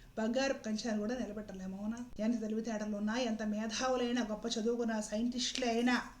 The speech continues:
గొప్ప పాలకులే అయినా, వారికి కూడా ఆధారభూతుడు దైవము అన్న దైవాన్ని విశ్వసించే వాళ్ళు ఒళ్ళు దగ్గర పెట్టుకొని జాగ్రత్తగా ఉంటారు. భగవంతుడు ఉన్నాడు అని విశ్వసించే వాడికి దయ ఉంటుంది, జాలి, మానవత్వము,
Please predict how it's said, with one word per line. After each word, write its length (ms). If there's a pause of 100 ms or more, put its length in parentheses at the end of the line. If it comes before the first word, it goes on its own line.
(480)
గొప్ప 140
పాలకులే 640
అయినా, 600
వారికి 560
కూడా 200
ఆధారభూతుడు 960
దైవము 560
అన్న 120
దైవాన్ని 500
విశ్వసించే 560
వాళ్ళు 260
ఒళ్ళు 180
దగ్గర 260
పెట్టుకొని 340
జాగ్రత్తగా 540
ఉంటారు. 560
భగవంతుడు 380
ఉన్నాడు 800
అని 160
విశ్వసించే 520
వాడికి 240
దయ 280
ఉంటుంది, 460
జాలి, 520
మానవత్వము, 880